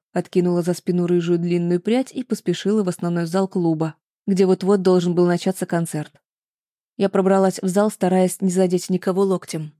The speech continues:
и остановилась ближе к середине, где еще оставалось немного свободного пространства.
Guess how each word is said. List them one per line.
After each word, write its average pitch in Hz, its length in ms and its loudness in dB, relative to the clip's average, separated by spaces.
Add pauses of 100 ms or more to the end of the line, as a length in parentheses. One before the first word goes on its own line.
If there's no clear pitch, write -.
(360)
и 277 60 2
остановилась 214 560 2
ближе 196 240 2
к 185 60 -8
середине, 175 500 2
где 170 180 0
еще 175 200 0
оставалось 190 480 0
немного 175 340 -2
свободного 175 480 -2
пространства. 165 640 -4